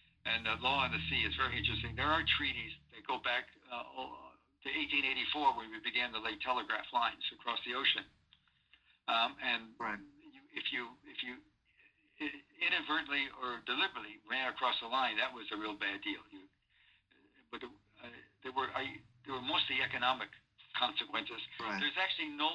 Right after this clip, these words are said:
Speaker 1: law on the books that says knocking off a pipeline. And the, the, the pipelines in question, the Nord Stream one and Nord Stream two, two major pipelines, they both were covered. They con-, they ran over seven hundred, roughly seven hundred fifty miles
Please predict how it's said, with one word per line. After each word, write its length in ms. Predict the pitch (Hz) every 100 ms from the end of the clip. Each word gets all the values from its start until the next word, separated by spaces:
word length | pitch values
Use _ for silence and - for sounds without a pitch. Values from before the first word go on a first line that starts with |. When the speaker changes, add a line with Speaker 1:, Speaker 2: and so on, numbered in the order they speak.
| 151
Speaker 1:
law 400 | 147 143 113 - - -
on 80 | 127
the 140 | 120 -
books 300 | 160 120 - - - _ - _ 120
that 80 | 120 -
says 180 | 135 127 - - _ _ _ -
knocking 320 | 143 156 160 135
off 220 | 120 -
a 80 | 113 -
pipeline. 560 | 185 208 - - - - _ _ _ _ _ _
And 160 | 120 117
the, 80 | 139 123
the, 400 | 120 123 120 120
the 0 |
pipelines 480 | - 147 143 135 -
in 80 | 107
question, 400 | 139 139 120 117 -
the 80 | 117
Nord 240 | 120 127 -
Stream 240 | 131 113
one 160 | 117 113
and 160 | 107
Nord 160 | 113 110 -
Stream 160 | 110 -
two, 160 | 156 127
two 160 | 143 139
major 240 | 123 - 110
pipelines, 400 | 127 127 120 120 123
they 80 | 120
both 240 | 160 160
were 160 | 127 -
covered. 320 | - 139 - 127
They 80 | 123
con-, 240 | 147 135
they 80 | 139
ran 240 | 151 147
over 240 | 135 160 143 147
seven 160 | 139 127
hundred, 240 | 127 117 - - 151 - - - - -
roughly 240 | 208 - 147
seven 240 | 156 147 135
hundred 240 | 123 135
fifty 160 | - -
miles 320 | 123 113